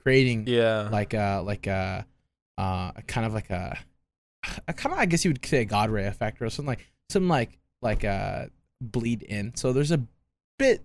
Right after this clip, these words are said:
Speaker 1: it was a bit blurrier when it came to resolution,
Speaker 2: Yeah.
Speaker 1: but at least the L E Ds would bleed into where the screen door would
Speaker 2: Right.
Speaker 1: be. Yeah. And so going over, um, I personally had my own, like, tier up journey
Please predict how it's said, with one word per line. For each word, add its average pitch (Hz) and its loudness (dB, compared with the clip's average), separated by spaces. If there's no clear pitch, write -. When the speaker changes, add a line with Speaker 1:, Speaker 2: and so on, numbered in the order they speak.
Speaker 1:
it 185 6
was 208 6
a 196 4
bit 170 2
blurrier 151 4
when 160 -2
it 151 -6
came 156 0
to 123 -2
resolution, 123 -2
Speaker 2:
Yeah. 123 4
Speaker 1:
but 143 8
at 156 4
least 170 4
the - 0
L 135 4
E 127 4
Ds 117 0
would 101 -14
bleed 123 0
into 117 -6
where 107 -6
the 98 -12
screen 110 -2
door 101 -10
would 113 -2
Speaker 2:
Right. 107 8
Speaker 1:
be. 90 -12
Yeah. 104 -2
And 123 -2
so 135 4
going 151 4
over, 131 2
um, 101 -4
I 165 4
personally 151 0
had 120 -2
my 123 -4
own, 127 -2
like, 120 -4
tier 131 2
up 123 0
journey 120 -2